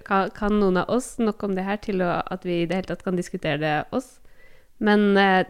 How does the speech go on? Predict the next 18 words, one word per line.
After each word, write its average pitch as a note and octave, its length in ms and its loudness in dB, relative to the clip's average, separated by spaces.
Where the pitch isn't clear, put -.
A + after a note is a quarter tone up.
det F3+ 100 -6
er E3 140 -2
jo A3+ 80 2
relevant. C#4+ 400 4
Vi G3 160 2
bor F3 200 -2
jo B3 140 2
på D4 160 -2
landet. A#3+ 320 4
Vi F3+ 600 0
spiser - 720 -12
jo - 80 -8
mat, - 400 -6
og G3+ 340 0
vi F3+ 220 0
skal F3+ 320 -8
bli F#3 140 -4
bønder. F3 340 -2